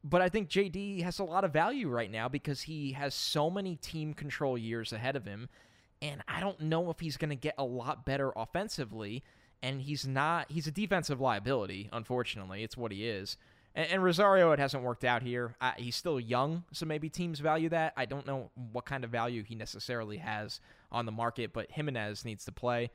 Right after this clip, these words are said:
And, and, you know, if Lindor's out there, it's another conversation for another day. But I-, it's a different scenario for me. But time for the review of the week.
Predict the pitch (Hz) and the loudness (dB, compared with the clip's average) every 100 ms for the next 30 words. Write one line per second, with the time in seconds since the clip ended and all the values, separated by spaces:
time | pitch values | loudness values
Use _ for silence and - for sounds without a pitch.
0 | - - - _ _ _ - 92 98 104 | -14 -20 -20 _ _ _ -10 -6 -6 -6
1 | 104 110 104 101 - 123 107 - 113 101 | -4 -4 -4 -8 -14 -16 -18 -12 -10 -4
2 | 120 127 117 113 117 117 117 104 113 104 | 0 2 2 0 0 0 0 -4 -8 -8
3 | 98 - 104 101 110 107 - 95 101 101 | -8 -4 -6 -6 -6 -6 -6 -8 -6 -6
4 | 95 101 98 92 - 117 110 - _ _ | -8 -8 -8 -8 -6 -4 -4 -8 _ _
5 | _ _ 127 127 147 160 170 139 - 117 | _ _ -10 -8 -2 2 2 0 -6 -4
6 | 107 101 95 107 95 87 - 147 160 - | -4 -4 -6 -8 -10 -12 -2 4 4 2
7 | - - - _ _ _ _ _ _ _ | -20 -20 -20 _ _ _ _ _ _ _
8 | _ - 277 254 220 196 170 151 123 117 | _ 10 10 12 10 8 8 4 4 -4
9 | 98 - - | -6 -10 -12